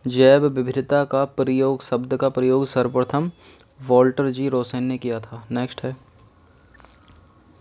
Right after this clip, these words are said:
नंदा देवी जैव मंडल रिजर्व कहाँ स्थित है? बताइए, कहाँ स्थित है? देखिए, नंदा देवी, नैना देवी, दोनों के दोनों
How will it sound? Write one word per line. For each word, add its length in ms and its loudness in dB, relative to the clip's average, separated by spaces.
नंदा 340 6
देवी 260 4
जैव 200 2
मंडल 340 -2
रिजर्व 260 0
कहाँ 360 -4
स्थित 300 -8
है? 140 -8
बताइए, 340 4
कहाँ 260 -2
स्थित 220 -4
है? 80 0
देखिए, 220 0
नंदा 300 2
देवी, 240 2
नैना 240 0
देवी, 260 0
दोनों 300 -2
के 100 -2
दोनों 300 -4